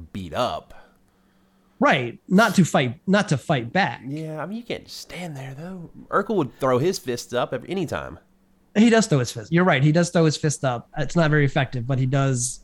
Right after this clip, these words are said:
Speaker 2: he does at least posture. But he doesn't, I don't know. You don't really ever see him strike. You know what I mean?
Speaker 1: Yeah.
Speaker 2: I don't know.
Speaker 1: Um, I don't know either.
Speaker 2: I th-, I, I guess I, what I'm getting at is I think that Urkel could have been a little bit more like, "That's not exactly how it happened, Rachel."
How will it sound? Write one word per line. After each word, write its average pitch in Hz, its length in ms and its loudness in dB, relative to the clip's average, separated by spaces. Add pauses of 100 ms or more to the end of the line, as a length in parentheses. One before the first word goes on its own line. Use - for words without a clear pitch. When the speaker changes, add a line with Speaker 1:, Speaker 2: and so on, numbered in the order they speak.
(120)
Speaker 2:
he 160 140 2
does 143 300 2
at 127 80 -4
least 135 220 -2
posture. 123 560 -4 (100)
But 214 140 4
he 269 60 6
doesn't, 302 320 0
I 247 60 -4
don't 202 100 -2
know. 123 60 -10
You 156 120 -2
don't 254 100 0
really 240 140 2
ever 208 140 2
see 175 320 -2 (280)
him 147 440 2 (100)
strike. - 640 -2
You 127 60 -8
know 131 80 -4
what 131 100 -2
I 131 60 -2
mean? 160 420 -2
Speaker 1:
Yeah. 98 360 -2 (720)
Speaker 2:
I 123 220 4
don't 120 100 6
know. 117 140 4
Speaker 1:
Um, 117 200 -4 (220)
I 147 100 2
don't 208 60 -4
know 196 140 0
either. - 120 -6
Speaker 2:
I 220 80 0
th-, 240 120 2
I, 233 260 0
I 254 60 2
guess 277 160 0
I, 262 80 4
what 208 120 4
I'm 185 160 6
getting 160 220 4
at 151 100 2
is 143 100 0
I 151 60 -2
think 175 180 -2
that 156 100 -2
Urkel 147 600 0
could 156 100 -2
have 143 80 0
been 139 120 2
a 139 40 2
little 135 160 0
bit 131 140 -2
more 139 140 0
like, 151 240 -2
"That's - 200 -10
not 202 140 2
exactly 143 460 2
how 131 160 0
it 120 80 -4
happened, 120 280 -6
Rachel." 113 380 -10